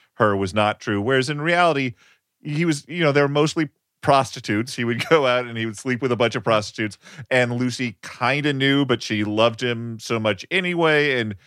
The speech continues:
he was supportive, uh, uh, career-wise, you know, a-,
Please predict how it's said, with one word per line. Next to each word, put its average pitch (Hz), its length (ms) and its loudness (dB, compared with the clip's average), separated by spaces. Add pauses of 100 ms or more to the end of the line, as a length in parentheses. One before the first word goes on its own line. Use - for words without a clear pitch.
(120)
he 117 160 -6
was 127 320 2
supportive, 131 800 0
uh, 107 240 0
uh, 107 400 0
career-wise, 139 1000 0
you 135 120 -6
know, 120 220 0
a-, 107 300 -2